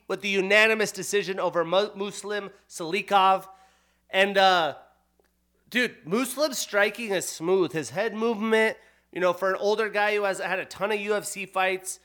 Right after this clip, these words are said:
um, had, had fought, I believe, some kickboxing or some, uh, a lot of Sambo fights. And, uh, he was taking it to Dalby round one, man. He's just so slick. His head movement, his timing. He had faster hands than Dalby. But Dalby's looking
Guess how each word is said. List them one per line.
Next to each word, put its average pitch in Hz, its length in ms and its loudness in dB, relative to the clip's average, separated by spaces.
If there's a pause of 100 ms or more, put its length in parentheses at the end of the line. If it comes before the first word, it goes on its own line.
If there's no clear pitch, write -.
(360)
um, 156 340 0
had, 170 200 -6
had 180 280 -2
fought, 185 300 2
I 170 80 -2
believe, 170 240 -6
some 151 140 -14
kickboxing 175 720 -8
or 156 140 -4
some, 147 280 -8
uh, 147 280 -4 (360)
a 160 60 -6
lot 175 160 0
of 165 80 -10
Sambo 180 460 2
fights. 180 460 -2 (680)
And, 180 280 0
uh, 170 380 2 (220)
he 151 180 -4
was 285 160 0
taking 214 320 0
it 190 100 -4
to 165 100 -10
Dalby 175 320 2
round 156 320 0
one, 170 180 0
man. 156 360 -2 (220)
He's 185 180 -10
just 175 160 -6
so 214 200 0
slick. 208 520 -4
His 165 160 -6
head 202 200 0
movement, 208 280 0
his 160 120 -8
timing. 208 520 -2
He 190 100 -4
had 208 180 0
faster 175 420 -2
hands 175 360 -4
than 190 160 -6
Dalby. 196 540 -2 (640)
But 147 180 -12
Dalby's 247 560 4
looking 185 480 0